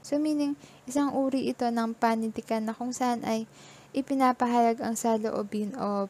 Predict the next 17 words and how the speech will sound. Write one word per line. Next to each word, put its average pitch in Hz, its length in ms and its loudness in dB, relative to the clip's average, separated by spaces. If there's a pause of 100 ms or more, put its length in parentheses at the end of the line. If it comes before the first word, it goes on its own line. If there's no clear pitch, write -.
pangangatwiran 226 800 -2
sa 226 160 -4
pamamagitan 226 800 -4
ng 208 140 -4 (580)
pananalitang 226 800 0
may, 196 240 -6 (320)
ah, 196 240 0
mga 214 320 -2
tugma 202 320 -2
sa 196 240 -4
huli. 190 400 -6
So, - 240 -10 (1400)
ah, 202 240 2
example 208 560 0
yan 214 320 -2
ay 202 240 0
yung, 202 240 -12